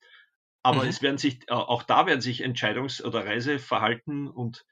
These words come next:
Speaker 1: Entscheidungsverhalten von, von, von Urlaubsgästen wird sich geändert haben oder werden sich, äh, äh, werden neue Aspekte dazugekommen sein durch diese Zeit, die dann danach,
Speaker 2: Mhm.
Speaker 1: äh, auch so bleiben werden. Das ist nicht unmittelbar jetzt gleich wichtig,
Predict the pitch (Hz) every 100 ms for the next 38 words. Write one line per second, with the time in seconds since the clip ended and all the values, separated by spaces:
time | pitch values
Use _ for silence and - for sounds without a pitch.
0 | _ _ _ _ 110 - 110 139 135 -
1 | 107 110 - 139 123 - 117 113 123 110
2 | 123 117 135 135 127 117 113 135 127 127
3 | 135 127 - - 104 117 123 110 101 104
4 | 107 104 110 117 107 - - _ _ _
5 | _ 110 107 107 107 107 98 - 110 120
6 | 117 113 127 120 123 120 131 120 151 156
7 | 120 120 117 110 113 123 127 131 139 -
8 | 120 147 - - - - 127 139 127 131
9 | 104 139 175 - - _ _ 120 113 127
10 | - 127 135 135 123 107 107 - - _
11 | _ _ 131 127 135 - - - 131 156
12 | 156 - 160 175 156 127 110 104 - -
13 | 139 147 151 165 - - -